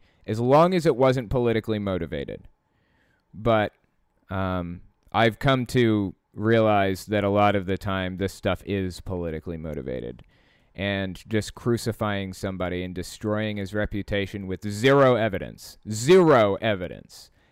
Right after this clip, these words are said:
is disgusting to me. Now, like I said, um, you know, we've seen people,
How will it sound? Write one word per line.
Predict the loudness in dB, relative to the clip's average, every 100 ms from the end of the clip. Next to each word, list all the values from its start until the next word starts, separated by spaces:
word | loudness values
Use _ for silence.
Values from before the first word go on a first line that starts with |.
| -4
is | -4 -2
disgusting | -6 -4 -4 -4 -6 -10
to | -10
me. | -14 -18 _ _ _ _ _ _
Now, | 4 6
like | 6 6
I | 2
said, | 0 -2 -4 _ _ _ _ -4
um, | -2 0 -4 -8 -16 _
you | -2 0
know, | 2
we've | 2 2
seen | -4 -2 -2 -2
people, | -2 -2 0 0 0 -2 -6